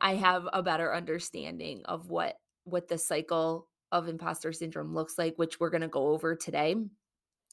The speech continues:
And I'm gonna share a little bit about what my cycle has looked like.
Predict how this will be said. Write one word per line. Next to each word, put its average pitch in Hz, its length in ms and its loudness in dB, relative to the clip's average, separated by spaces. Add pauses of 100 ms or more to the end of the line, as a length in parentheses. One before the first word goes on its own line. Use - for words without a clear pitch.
And 196 100 -4
I'm 180 100 0
gonna 170 200 -2
share 170 260 0
a 165 60 2
little 170 180 2
bit 165 140 -2
about 151 180 2
what 143 160 0
my 147 240 -4
cycle 214 480 -2
has 254 220 -8
looked 254 200 -6
like. 269 360 -2